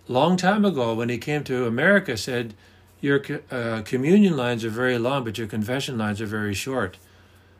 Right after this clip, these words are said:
So obviously, you, it doesn't take a rocket scientist to imply what the Holy Father was getting at. We are resolved to have our confession lines be as long as our communion lines. Be-, is,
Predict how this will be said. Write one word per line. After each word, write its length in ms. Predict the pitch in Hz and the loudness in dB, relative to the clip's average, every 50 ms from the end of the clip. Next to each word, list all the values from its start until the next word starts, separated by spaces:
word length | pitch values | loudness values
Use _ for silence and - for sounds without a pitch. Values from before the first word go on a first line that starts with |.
| _ _ _ _ _ _ _ _ | _ _ _ _ _ _ _ _
So 300 | - - - 147 135 139 | -6 0 2 2 2 2
obviously, 540 | 139 139 143 147 165 156 - - 147 127 120 | 2 0 0 0 0 0 0 -2 -2 -4 -2
you, 280 | 123 131 147 156 160 - | 0 0 0 0 -2 -6
it 140 | - 170 135 | -10 -12 -4
doesn't 300 | 113 151 156 151 160 147 | -2 0 0 0 -2 -2
take 220 | - 147 139 135 139 | -2 -2 -2 -2 -2
a 60 | 127 | -4
rocket 320 | 120 135 135 127 - 104 | -4 -4 -4 -4 -4 -6
scientist 540 | 95 - 135 139 147 143 - 113 107 98 - | -6 -4 -4 -4 -4 -4 -4 -6 -8 -8 -8
to 100 | 120 117 | -6 -6
imply 400 | 117 117 107 - 123 131 131 127 | -4 -4 -4 -4 -4 -4 -2 -2
what 160 | 113 113 101 | -4 -4 -6
the 80 | - 113 | -8 -6
Holy 240 | 107 117 117 117 104 | -4 -4 -4 -4 -4
Father 300 | 101 123 120 117 117 107 | -4 -4 -2 -2 -2 -4
was 160 | 107 98 98 | -6 -8 -6
getting 320 | 104 110 113 117 110 104 | -6 -4 -4 -2 -2 -4
at. 240 | 98 87 82 - - _ _ _ - - - - - - _ _ - | -4 -6 -8 -12 -16 _ _ _ -20 -20 -20 -20 -20 -20 _ _ -8
We 540 | 123 135 147 151 151 151 160 175 185 180 - _ _ - | 0 2 4 6 6 6 6 4 0 -4 -10 _ _ -6
are 220 | 139 131 127 123 | -2 0 0 0
resolved 880 | 117 120 117 110 101 110 131 156 190 175 151 135 127 131 135 135 - - - _ _ | 0 0 -2 -2 0 0 0 2 2 2 4 2 2 0 -2 -6 -14 -18 -20 _ _
to 220 | - - 151 143 123 | -8 -4 -4 -2 -2
have 260 | 127 139 135 127 131 | -2 -4 -4 -2 -2
our 100 | 123 117 | -2 -2
confession 560 | - 127 107 101 151 165 156 147 - 143 127 | -2 -6 -6 -2 -2 -2 -2 -2 -2 -4 -2
lines 260 | 123 120 123 120 110 | 0 0 0 -2 -4
be 320 | 107 107 123 127 131 147 - | -4 -4 -2 -2 -2 -2 -2
as 320 | - 139 156 175 175 143 143 | 0 0 2 2 0 -2 -2
long 420 | 127 113 110 110 113 113 113 107 101 - _ _ _ _ | -4 -4 -2 -4 -4 -4 -6 -8 -10 -14 _ _ _ _
as 180 | - 123 113 120 | -6 -4 -2 -2
our 100 | 113 110 | -4 -4
communion 540 | 104 - 120 117 120 131 131 135 127 117 107 | -4 -4 -4 -2 -2 -2 -2 -2 -2 -4 -4
lines. 480 | 101 95 92 87 85 85 - - - - _ _ _ _ _ _ _ _ _ _ _ _ _ _ _ _ - _ _ _ _ _ _ _ _ _ - - | -4 -4 -6 -8 -10 -14 -14 -16 -18 -20 _ _ _ _ _ _ _ _ _ _ _ _ _ _ _ _ -20 _ _ _ _ _ _ _ _ _ -18 -14
Be-, 180 | 135 131 - - | -12 -12 -12 -6
is, 180 | - 131 120 127 | -2 -2 -2 -2